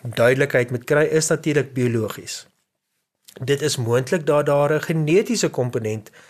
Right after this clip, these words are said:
aan haar alkoholgebruik mag wees, omdat haar pa alkoholus is. Nie altyd die geval nie, maar op al vier vlakke, die psigodinamiese, die gedrags-, die sosiale, die biologiese,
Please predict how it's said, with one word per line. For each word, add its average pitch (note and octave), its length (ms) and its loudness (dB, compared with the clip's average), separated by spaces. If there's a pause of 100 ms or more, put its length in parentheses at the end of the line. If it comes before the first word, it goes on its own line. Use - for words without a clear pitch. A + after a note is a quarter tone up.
(200)
aan C3+ 100 -2
haar A#2 200 2
alkoholgebruik A#2+ 760 -2
mag A2+ 240 -6
wees, D#3+ 320 -2 (340)
omdat D#3+ 320 2
haar C3 180 2
pa D3 160 0 (160)
alkoholus A#2 720 -4
is. - 260 -18 (380)
Nie G#3 120 4
altyd E3 300 4
die E3 80 2
geval D3+ 360 0
nie, A#3+ 220 -4 (360)
maar C#3+ 280 2 (240)
op C#3+ 180 -2
al E3+ 220 2
vier F3+ 300 0
vlakke, C#3+ 480 0
die A2 100 -4
psigodinamiese, C3+ 1080 0
die A#2 120 -10
gedrags-, B2+ 540 0
die A2 100 -4
sosiale, B2 640 0
die A#2 100 -4
biologiese, B2 920 0